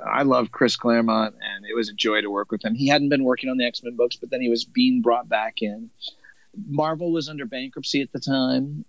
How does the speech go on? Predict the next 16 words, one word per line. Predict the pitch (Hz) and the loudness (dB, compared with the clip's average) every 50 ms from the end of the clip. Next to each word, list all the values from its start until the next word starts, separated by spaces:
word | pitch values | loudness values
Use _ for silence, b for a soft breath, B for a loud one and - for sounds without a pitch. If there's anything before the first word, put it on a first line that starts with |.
| _ | _
and, | - 120 120 117 117 117 117 113 110 | 0 2 2 4 6 6 6 6 6
uh, | 113 110 110 110 110 107 110 107 107 101 - - | 6 4 4 4 2 2 2 0 -2 -4 -8 -4
you | - 139 | 2 4
know, | 127 113 101 98 95 95 - - | 4 4 4 2 -2 -4 -2 0
Marvel's | 131 139 156 151 160 139 | 2 2 4 4 2 2
bankruptcy | 127 147 143 139 - 127 - - 139 | 2 0 0 0 -2 -2 0 0 2
was | 127 113 | 2 2
very | 120 117 110 | 0 0 0
complicated. | - - 151 156 170 170 156 - - 107 92 87 | 0 -2 -4 -2 -2 -2 -4 -2 -2 -2 -4 -4
It | 92 101 | -4 0
wasn't | 117 143 151 143 147 147 | 2 2 2 2 2 0
because | 131 127 - 131 117 110 | -2 -2 -2 -6 -8 -6
Marvel | 113 110 107 107 107 107 104 | -6 -6 -6 -6 -8 -12 -14
was | 101 101 104 101 | -14 -14 -14 -12
losing | 104 104 104 107 110 98 95 | -10 -8 -8 -8 -8 -10 -14
money | 95 98 98 98 98 95 | -16 -14 -14 -14 -16 -12